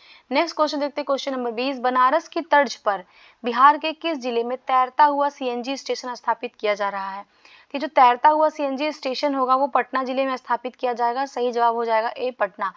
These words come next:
और इसका जो निर्माण किया जा रहा है वो बनारस की तर्ज पर किया जा रहा है। नेक्स्ट क्वेश्चन देखते हैं, क्वेश्चन नंबर इक्कीस। स्वच्छता सर्वेक्षण दो हज़ार बाईस में गंगा किनारे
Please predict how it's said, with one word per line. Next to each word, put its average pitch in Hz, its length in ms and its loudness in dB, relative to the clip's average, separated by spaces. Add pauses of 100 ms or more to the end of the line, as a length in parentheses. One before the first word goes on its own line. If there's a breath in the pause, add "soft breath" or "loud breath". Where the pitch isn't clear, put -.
(380 loud breath)
और 262 240 4 (120)
इसका 262 280 0
जो 302 120 0
निर्माण 269 400 4
किया 269 200 0
जा 247 160 2
रहा 254 220 4
है 254 160 0
वो 262 140 -6
बनारस 233 460 -4
की 247 80 -12
तर्ज 233 240 -8
पर 330 160 -2
किया 240 240 -6
जा 190 160 -4
रहा 190 200 -12
है। 190 180 -20 (580 soft breath)
नेक्स्ट 311 240 -4
क्वेश्चन 311 260 -2
देखते 285 220 -4
हैं, 285 60 -2
क्वेश्चन 262 260 -6
नंबर 262 180 -6
इक्कीस। 285 440 -8 (400 soft breath)
स्वच्छता 311 520 2
सर्वेक्षण 294 540 0
दो 269 120 -2
हज़ार 269 260 -2
बाईस 240 360 -2
में 262 120 -6
गंगा 254 320 0
किनारे 247 500 -4